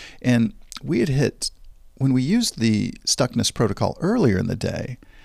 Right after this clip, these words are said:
we had hit some awesome advice and some awesome suggestions. But I, I'll tell you what, by the end of that, when we brought the, uh, Hawaiian language teacher back into the group,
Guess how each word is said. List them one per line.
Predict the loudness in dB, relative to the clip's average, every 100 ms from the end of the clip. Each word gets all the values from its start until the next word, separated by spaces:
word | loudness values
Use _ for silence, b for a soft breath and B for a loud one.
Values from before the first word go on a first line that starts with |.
| b b -2
we | 4
had | 4 4
hit | 2 0 -6 -18 -2
some | 0 0 0
awesome | 0 2 4 4 2 -4 -8
advice | -6 -2 0 0 0
and | 0
some | -2
awesome | -2 -2 0 0
suggestions. | -2 -2 0 0 -2 -4 -4 -6 -8 B B B B -2
But | 2 2 -2 -16 -6
I, | -4 -2
I'll | -2
tell | 2 4
you | 4
what, | 2 -4 -6 -4
by | -2
the | 2
end | 2 2
of |
that, | 2 0 0
when | -2 -2
we | 2
brought | 2 2 0
the, | 0 2 0 -6 -6
uh, | -4 -2
Hawaiian | 0 0 2
language | 0 -2 -2
teacher | -2 -2 0
back | -2 -2
into | -6 -4
the | -4
group, | 0 -2 -4